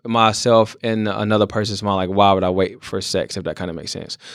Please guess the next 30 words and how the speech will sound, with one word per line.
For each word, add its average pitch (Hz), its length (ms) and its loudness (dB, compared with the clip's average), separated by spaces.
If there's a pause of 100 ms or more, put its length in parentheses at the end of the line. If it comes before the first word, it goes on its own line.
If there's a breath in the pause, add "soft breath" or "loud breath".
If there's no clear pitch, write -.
So - 100 2
I 104 60 4
kinda 127 240 2
have, 107 220 4
like, 98 160 2
this 98 140 -4
whole, 107 240 -2
like, 92 200 -2
Trinity 87 420 -6
thing. - 300 -16
So 90 120 -10
my 101 140 2
first 139 320 4
assumption 107 440 0
is 92 340 2 (340 loud breath)
you're 110 160 4
not 110 400 2
genuinely 110 400 4
interested 95 760 0
and 101 180 -2
you're 98 100 0
trying 110 240 0
to 104 60 0
convince 98 460 -2
yourself 98 400 0
by 90 120 -6
continually 110 580 -2
going 117 320 4
out 78 160 0
me, 85 260 -6